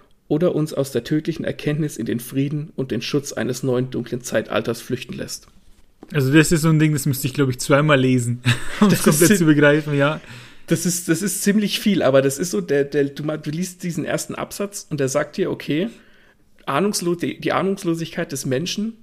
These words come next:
Speaker 1: ist gut, weil es gibt da draußen so viel mehr, was wir überhaupt nicht begreifen können.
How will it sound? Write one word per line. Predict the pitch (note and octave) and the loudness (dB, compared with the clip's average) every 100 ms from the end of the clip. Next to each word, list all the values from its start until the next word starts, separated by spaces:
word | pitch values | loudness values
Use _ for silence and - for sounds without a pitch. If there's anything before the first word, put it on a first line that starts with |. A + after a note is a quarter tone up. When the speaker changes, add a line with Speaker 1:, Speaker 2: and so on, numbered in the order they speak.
| - _ _ _ | -20 _ _ _
Speaker 1:
ist | - - | -8 -4
gut, | E3+ G3+ - - _ _ | 0 0 -2 -10 _ _
weil | D#3 D#3+ | 2 2
es | D#3 | 0
gibt | F#3 F3+ | -4 -2
da | |
draußen | D#3+ D#3+ D#3+ | -2 -2 -2
so | D3+ | -2
viel | E3+ G3+ | -2 -2
mehr, | C3+ C#3+ | 0 0
was | D3 - | 0 -6
wir | D3 | -6
überhaupt | C#3+ E3+ | -6 -4
nicht | F3+ - | -6 -6
begreifen | - A#2+ F3 - | -4 -2 -2 -2
können. | - C#3 F3+ | -2 -2 -4